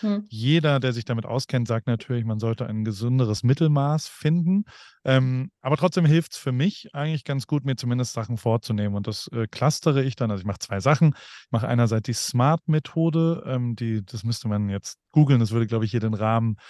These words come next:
Speaker 2: sprengen. Das, das geht nicht um schlau, sondern das sind Abkürzungen für,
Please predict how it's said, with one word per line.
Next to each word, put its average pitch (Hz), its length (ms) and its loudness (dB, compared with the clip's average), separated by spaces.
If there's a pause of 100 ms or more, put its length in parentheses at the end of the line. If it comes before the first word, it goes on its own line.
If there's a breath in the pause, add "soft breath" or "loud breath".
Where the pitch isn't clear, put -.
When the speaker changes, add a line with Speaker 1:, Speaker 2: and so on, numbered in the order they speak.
(160 loud breath)
Speaker 2:
sprengen. 147 480 2
Das, 117 180 -4
das 113 220 -12
geht 123 180 -2
nicht 131 160 2
um 113 120 0
schlau, 135 340 4
sondern 117 360 0
das 101 100 -8
sind 107 160 -8
Abkürzungen 117 760 -2
für, 104 320 -2